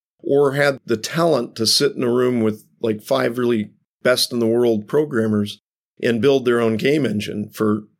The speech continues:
usually took seven years to get one done. And that was the barrier to entry. You couldn't really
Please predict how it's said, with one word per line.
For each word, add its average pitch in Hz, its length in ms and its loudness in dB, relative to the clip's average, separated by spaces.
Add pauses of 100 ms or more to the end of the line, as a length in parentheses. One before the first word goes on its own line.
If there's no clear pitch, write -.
(340)
usually 196 380 2
took - 240 -2
seven 113 320 2
years 101 320 0
to - 100 -8
get 110 180 -2
one 104 220 0
done. 104 320 -4 (280)
And 139 140 2
that 170 180 2
was 170 160 0
the 165 100 0
barrier 147 460 2
to 127 140 0
entry. 143 360 -2
You 104 120 2
couldn't 147 440 -4
really 131 460 -2